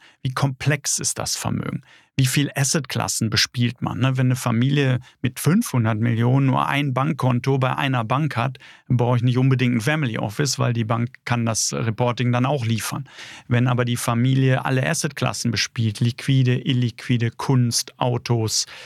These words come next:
Private Equity, Immobilien, Venture Capital, dann ist das Vermögen sehr divers und dann macht es natürlich Sinn, das professionell zu managen.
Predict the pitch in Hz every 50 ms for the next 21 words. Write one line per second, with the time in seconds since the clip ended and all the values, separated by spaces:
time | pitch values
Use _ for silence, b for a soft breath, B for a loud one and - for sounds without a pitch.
0 | B B B B B - - 123 123 117 117 113 117 110 - - 120 110 - -
1 | 117 117 120 147 143 123 120 113 107 117 117 123 120 120 113 110 107 101 B B
2 | B B B B B B _ _ - 113 117 120 - - 107 - - 113 117 -
3 | - 117 139 147 139 B B B B B _ - 160 117 117 113 120 123 - -
4 | 127 123 - - 123 123 123 127 127 123 120 107 117 120 120 113 117 117 104 120
5 | 117 120 131 139 160 165 - - - - 285 180 139 131 127 127 - 123 120 135
6 | 143 151 156 147 135 131 127 127 - 143 131 - 131 123 120 - 123 117 104 -
7 | - 113 117 123 135 151 156 139 B B B B B B B B _ - 131 127
8 | 143 - - - - - - - - 135 139 - - 139 135 - - 123 117 113
9 | 117 120 127 135 151 151 - - - 113 113 117 127 135 143 147 - - - 160
10 | 160 156 156 135